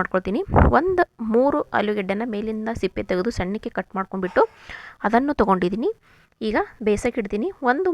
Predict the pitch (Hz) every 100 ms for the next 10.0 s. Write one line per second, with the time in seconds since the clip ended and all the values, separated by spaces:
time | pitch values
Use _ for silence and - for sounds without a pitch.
0 | 269 - 277 277 226 233 240 - 392 539
1 | _ _ _ _ _ _ _ - - 233
2 | 233 269 220 208 208 196 185 180 185 262
3 | 415 _ - - _ _ 226 247 233 208
4 | - 247 202 202 208 - - 190 185 190
5 | - - 180 - 185 196 320 - 269 285
6 | 320 294 226 285 - - 220 220 233 208
7 | 226 208 202 - 190 - 466 - - -
8 | - - - 240 262 233 - 269 339 247
9 | 202 202 202 190 185 185 240 226 190